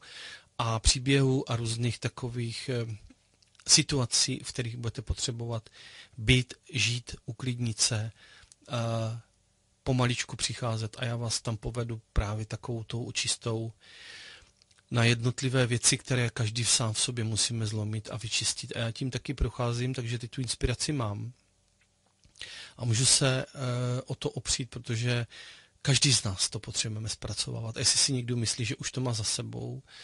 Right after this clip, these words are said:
tak je to jenom, eh, je to jenom nedostatek, eh, indexu čenlivosti, protože ta práce nikdy,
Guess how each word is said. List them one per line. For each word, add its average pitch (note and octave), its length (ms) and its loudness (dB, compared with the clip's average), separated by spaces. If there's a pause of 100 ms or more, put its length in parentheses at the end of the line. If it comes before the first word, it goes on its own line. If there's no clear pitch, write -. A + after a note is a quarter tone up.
(360)
tak - 220 -2
je B2 80 4
to A#2+ 220 0
jenom, A#2+ 560 0 (100)
eh, A2+ 560 -2 (280)
je A2+ 80 -4
to - 120 0
jenom A#2+ 180 4
nedostatek, A#2 720 0
eh, - 360 -18 (240)
indexu A2+ 440 -2
čenlivosti, A#2 560 -4
protože A2+ 540 -2 (320)
ta - 80 -2
práce - 320 6
nikdy, A#2 440 4